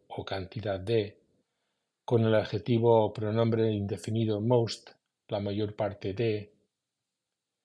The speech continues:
¿Quién tuvo que oír el que más opiniones? Who had to hear the most opinions?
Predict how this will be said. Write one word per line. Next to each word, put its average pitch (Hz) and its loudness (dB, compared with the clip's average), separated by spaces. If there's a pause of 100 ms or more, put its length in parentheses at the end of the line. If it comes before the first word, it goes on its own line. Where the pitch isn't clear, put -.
(760)
¿Quién 147 4
tuvo 165 4
que 131 0
oír 131 4 (320)
el 117 2
que 113 0
más 120 2
opiniones? 95 -4 (1400)
Who 143 -2
had 165 -6
to 123 0
hear 139 0 (120)
the 107 0
most 127 0
opinions? 101 -8